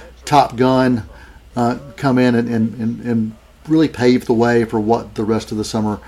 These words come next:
um, had to, had to bring to us. And so, uh, there's a lot of excitement this summer, a lot of things, uh, happening. Uh, it, it may be one of those, Thomas,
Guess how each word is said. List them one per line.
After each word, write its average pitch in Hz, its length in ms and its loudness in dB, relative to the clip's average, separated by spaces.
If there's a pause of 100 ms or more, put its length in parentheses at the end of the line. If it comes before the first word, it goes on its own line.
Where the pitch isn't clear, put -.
(340)
um, 104 320 -2
had 117 380 0
to, 107 280 -2
had 113 200 -2
to 113 80 -2
bring 113 300 2
to 107 260 0
us. 104 140 -4
And 107 120 -2
so, 107 260 0 (400)
uh, 110 120 0
there's 135 220 6
a 143 40 4
lot 135 220 6
of 165 80 2
excitement 143 480 2
this 127 140 2
summer, 123 260 2
a 110 60 4
lot 120 140 4
of - 80 -2
things, 135 380 -2
uh, 117 220 -2
happening. 123 580 0
Uh, 110 260 -4
it, 113 240 -6
it 117 120 -2
may 120 220 2
be 139 160 2
one 123 140 2
of 117 60 0
those, 113 180 2
Thomas, 120 460 -2